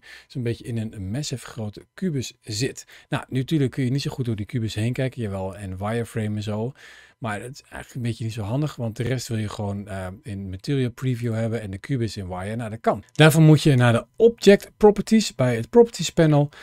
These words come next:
en dan bij Viewport Display, Display as Wire. Oké dan, en dan laat hij deze kubus altijd als een draadmodel zien en de rest gewoon, eh, zoals jij het wil, zoals rendered.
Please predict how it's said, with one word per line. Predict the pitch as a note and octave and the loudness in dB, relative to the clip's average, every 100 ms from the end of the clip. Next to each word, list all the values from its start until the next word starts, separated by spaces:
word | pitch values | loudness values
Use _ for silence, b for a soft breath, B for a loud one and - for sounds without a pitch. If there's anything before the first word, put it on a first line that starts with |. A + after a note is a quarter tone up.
| B | B
en | - | 0
dan | C3 | 4
bij | A#2+ A2 | 4 2
Viewport | - D#3 E3+ D3 C#3+ A#2+ | 4 4 4 4 4 2
Display, | A#2 - A#2+ A2+ A#2 | 0 0 2 2 2
Display | A2+ G#2+ - - A2 G#2+ G#2+ G#2 | -2 -2 -4 -2 0 0 0 -4
as | - - | -6 -8
Wire. | E2+ E2+ F#2+ A2+ G#2+ F2+ B B B B | -6 -4 -2 0 0 -2 B B B B
Oké | E3+ G#3 G3 G#3+ | -2 2 8 10
dan, | G#3+ E3+ A#2+ | 10 6 4
en | C3 | 4
dan | D#3 | 6
laat | D3 C#3 | 6 4
hij | C3+ | 4
deze | A#2+ A2+ A2 | 4 2 2
kubus | - A#2 A2+ | 2 2 2
altijd | - C3+ B2+ A2+ | 0 -2 0 -2
als | A2 A2 | -2 -2
een | G2+ | -2
draadmodel | F#2+ A2+ C#3+ C3 A2 G#2 G2+ | 0 0 2 2 2 2 2
zien | G2 G2 B B B | 0 -2 B B B
en | - G#2+ A2 G2+ | -2 0 0 -2
de | G2 G2 | 0 2
rest | G2 F#2+ - | 0 -2 -6
gewoon, | G#2+ F#2 F2+ F2+ F2+ | -4 -2 -2 -4 -4
eh, | E2+ F2 b b b _ | -8 -10 b b b _
zoals | - A#2 G2+ | -6 -2 -2
jij | A2+ F2+ F2+ | -2 -2 -2
het | F#2+ | 0
wil, | C3 A#2+ F#2 | 4 4 2
zoals | G2+ F2 | -2 -2
rendered. | F2 F#2+ F#2+ F#2 F#2 - | -2 -2 0 -2 -4 -8